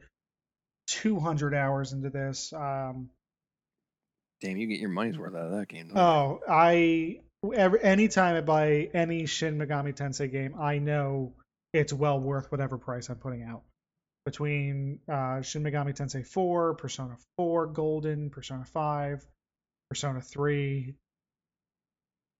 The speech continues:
Speaker 1: they're all phenomenal games. Five was simply amazing from start to finish.
Speaker 2: That's awesome.
Speaker 1: Everything about that game was great. The, the visuals were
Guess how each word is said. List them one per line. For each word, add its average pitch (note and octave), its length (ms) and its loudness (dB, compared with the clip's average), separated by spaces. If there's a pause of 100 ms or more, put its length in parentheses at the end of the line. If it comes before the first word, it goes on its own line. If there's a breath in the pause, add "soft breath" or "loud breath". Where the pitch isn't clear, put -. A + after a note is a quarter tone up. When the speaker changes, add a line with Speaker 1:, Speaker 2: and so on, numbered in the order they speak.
(340)
Speaker 1:
they're C#3 160 2
all C3 100 -2
phenomenal C3 480 -6
games. C3+ 300 -6
Five D#3+ 380 2
was D#3+ 180 0
simply E3 460 0
amazing D3 400 0
from C#3 160 -6
start C3+ 260 -8
to - 60 -16
finish. C3+ 420 -10 (2250)
Speaker 2:
That's - 220 -8
awesome. - 360 -6 (720)
Speaker 1:
Everything E3+ 560 4
about D3+ 300 2
that D#3 100 2
game D3 380 0
was C3+ 240 -6
great. D#3+ 600 0
The, C#3+ 280 -2
the C#3+ 120 -4
visuals D#3+ 720 0
were D3+ 320 0